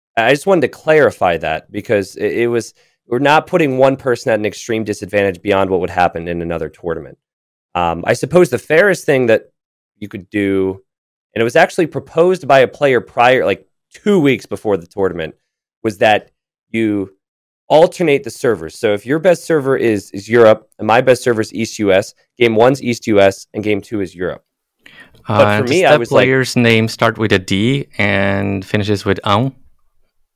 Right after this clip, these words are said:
Speaker 2: and has an O N G in the middle?
Speaker 1: It's, it's a, it's a, the Viper. The Viper
Speaker 2: Oh,
Speaker 1: brought it
Speaker 2: okay,
Speaker 1: up.
Speaker 2: okay.
Speaker 1: Yeah, yeah. <laughs>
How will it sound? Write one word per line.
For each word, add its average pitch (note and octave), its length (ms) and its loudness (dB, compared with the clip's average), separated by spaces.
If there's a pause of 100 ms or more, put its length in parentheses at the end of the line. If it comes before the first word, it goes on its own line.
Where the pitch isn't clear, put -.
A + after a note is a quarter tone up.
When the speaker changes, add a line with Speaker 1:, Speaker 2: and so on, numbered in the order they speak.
(160)
Speaker 2:
and G#2 80 -8
has G2 160 -6
an G2 220 -2
O G2+ 140 2
N G2 120 0
G G2 160 0
in A2 100 2
the G#2+ 60 0
middle? A2+ 340 -2
Speaker 1:
It's, C#3+ 260 -6
it's C#3+ 220 0
a, C3+ 300 6
it's C3+ 140 -4
a, C3 140 4
the A2+ 160 -2
Viper. G#2 480 -2 (180)
The G2+ 100 -6
Viper C#3 240 0
Speaker 2:
Oh, F3 180 2
Speaker 1:
brought D#3+ 180 2
it D3+ 60 -10
Speaker 2:
okay, B2 120 -2
Speaker 1:
up. G#2+ 160 -6
Speaker 2:
okay. G#2+ 220 -14 (160)
Speaker 1:
Yeah, G#2 580 -6 (420)
yeah. F3 420 0
<laughs> - 60 -20